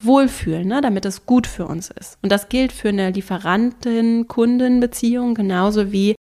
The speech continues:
Verhältnisse von ArbeitnehmerInnen, ArbeitgeberInnen, ne? Und dafür Bewusstsein zu haben und damit innerlich auch sich zu stärken, kann,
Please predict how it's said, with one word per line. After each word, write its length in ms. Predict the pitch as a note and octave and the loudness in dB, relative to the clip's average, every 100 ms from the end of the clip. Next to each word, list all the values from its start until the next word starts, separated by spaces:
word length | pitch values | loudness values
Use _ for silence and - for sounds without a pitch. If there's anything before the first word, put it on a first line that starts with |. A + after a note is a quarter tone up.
| _ | _
Verhältnisse 640 | - G#3+ G3+ G3+ A3 - G3+ | -6 0 2 2 2 2 0
von 300 | - G3 G3 | 2 0 2
ArbeitnehmerInnen, 1300 | F#3 F#3+ G3 F#3+ - G3+ G#3+ F#3+ - F#3+ F#3+ F#3+ - | 0 2 2 2 2 4 6 4 2 4 4 2 0
ArbeitgeberInnen, 800 | E3+ F#3 F#3 G#3+ F3 - - | 0 0 2 2 2 -2 -4
ne? 220 | - C#4 D#4 | -2 -2 0
Und 220 | G3+ G3 _ _ - | 0 -2 _ _ -2
dafür 360 | G3+ G#3 A#3 A3+ | 2 2 2 2
Bewusstsein 640 | F#3+ F#3 F#3 - E3+ F3+ | 2 2 0 -4 -6 -6
zu 240 | - F#3+ | -6 -8
haben 340 | G3 - G#3 A#3 _ _ _ _ _ - | -8 -6 -6 -6 _ _ _ _ _ -2
und 280 | G3 F#3 F#3 | 0 2 0
damit 640 | F3+ G#3+ G#3+ G3+ - - - _ _ _ _ _ _ _ - | 0 2 2 0 -4 -8 -12 _ _ _ _ _ _ _ 2
innerlich 640 | A#3+ C4 G3+ F3+ F3+ - | 4 6 4 2 -2 -6
auch 480 | E3+ F3 F3+ - - _ - | -2 -2 -4 -10 -20 _ -4
sich 300 | G3+ G3 - | -2 0 -2
zu 120 | - | -6
stärken, 880 | - - - G3+ G#3 - F3 G3 A3+ | -6 -6 -2 2 2 0 -4 -4 -4
kann, 380 | - G3 F#3+ | -2 0 0